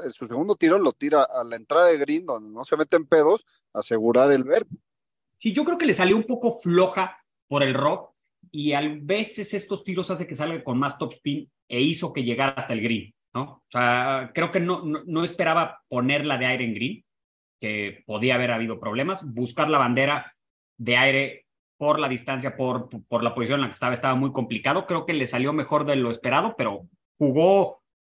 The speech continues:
Speaker 2: jugó el tiro correcto con, con ese poquito buena suerte, ¿no? Me recuerda ese pot al que metió Harold Varner cuando ganó en Arabia Saudita, que también <laughs> para estrenarse fue a meter una señora culebra que,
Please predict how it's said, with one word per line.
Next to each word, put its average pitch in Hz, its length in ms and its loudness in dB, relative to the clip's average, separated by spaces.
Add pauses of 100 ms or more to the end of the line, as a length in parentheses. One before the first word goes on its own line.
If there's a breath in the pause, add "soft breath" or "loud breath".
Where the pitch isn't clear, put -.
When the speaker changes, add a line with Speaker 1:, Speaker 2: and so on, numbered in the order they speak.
(180)
Speaker 2:
jugó 165 180 4
el 240 120 2
tiro 269 200 -2
correcto 220 460 -2
con, 135 540 -2
con 147 160 -2
ese 185 120 -2
poquito 156 380 -4
buena 160 220 0
suerte, 139 280 -4
¿no? 151 220 -4
Me 143 160 -2
recuerda 180 380 0
ese 175 140 -4
pot 165 340 -6
al 120 160 -6
que 117 100 -6
metió 135 500 -4
Harold 131 280 -2
Varner 123 340 -4
cuando 98 240 -8
ganó 107 300 -6
en 113 120 -6
Arabia 110 280 -6
Saudita, 98 580 -8
que 98 120 -16
también 95 300 -10
<laughs> - 540 -6
para 135 140 4
estrenarse 135 480 0
fue 135 120 0
a 135 40 2
meter 135 320 -2
una 131 160 -2
señora 131 440 -4
culebra 117 600 0
que, 117 240 -12